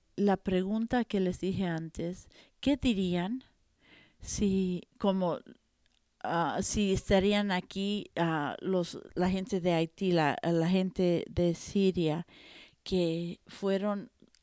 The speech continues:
por la fuerza eji-, exiliados de su país? ¿Qué dirían?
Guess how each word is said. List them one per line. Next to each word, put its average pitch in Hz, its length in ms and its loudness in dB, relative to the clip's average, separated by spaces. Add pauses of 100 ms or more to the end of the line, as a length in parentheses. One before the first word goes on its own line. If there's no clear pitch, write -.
(260)
por 190 180 0
la 175 120 2
fuerza 214 600 -2
eji-, 170 400 -4
exiliados 180 1120 0
de 170 80 -6
su 170 180 -8
país? 170 680 -6 (760)
¿Qué 262 140 2
dirían? 214 560 2